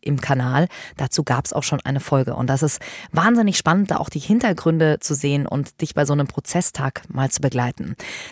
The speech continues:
Und ganz wichtig ist mir an der Stelle auch nochmal zu betonen und das richtig einzuordnen,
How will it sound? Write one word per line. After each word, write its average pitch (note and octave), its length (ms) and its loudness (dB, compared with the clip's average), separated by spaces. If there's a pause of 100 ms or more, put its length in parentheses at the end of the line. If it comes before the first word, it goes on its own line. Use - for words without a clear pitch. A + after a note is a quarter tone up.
Und E3+ 80 4
ganz E3+ 200 6
wichtig F#3 260 0
ist E3 140 -2
mir D3 100 2
an - 60 -2
der D3 80 0
Stelle D3 280 2
auch - 80 -4
nochmal C#3+ 420 2
zu - 160 0
betonen D#3+ 480 2
und - 180 -6
das C3+ 140 -2
richtig - 320 -6
einzuordnen, D3+ 800 0